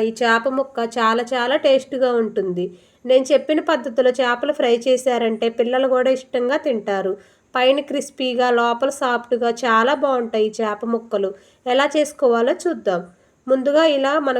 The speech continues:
క్వాంటిటీ తగ్గట్టు చేప ముక్కలను తీసుకొని నీట్గా వాష్ చేసుకోవాలి. చేపలు బాగా నీట్గా వాష్ చేసుకోవాలి. ఇలా వాష్ చేసుకొని పక్కన పెట్టుకొని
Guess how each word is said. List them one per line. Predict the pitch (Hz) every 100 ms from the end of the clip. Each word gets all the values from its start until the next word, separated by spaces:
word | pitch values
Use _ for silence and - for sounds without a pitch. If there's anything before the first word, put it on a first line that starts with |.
| 233
క్వాంటిటీ | 240 240 240 294 277
తగ్గట్టు | 240 262 269 277
చేప | 233 233 254
ముక్కలను | 233 254 262 262
తీసుకొని | 240 - - 233 285
నీట్గా | 269 254 262 320 320
వాష్ | 277 -
చేసుకోవాలి. | 247 233 - 208 196 190 196 - _ _ -
చేపలు | 269 269 302 254 254
బాగా | 247 294 269
నీట్గా | 269 247 262 349 330
వాష్ | 302 -
చేసుకోవాలి. | 262 262 233 214 208 190 208 - _ _ _ _ _ - 269
ఇలా | 285 269
వాష్ | 277 -
చేసుకొని | 311 302 262 294 339
పక్కన | 277 269 269
పెట్టుకొని | 254 233 240 233 277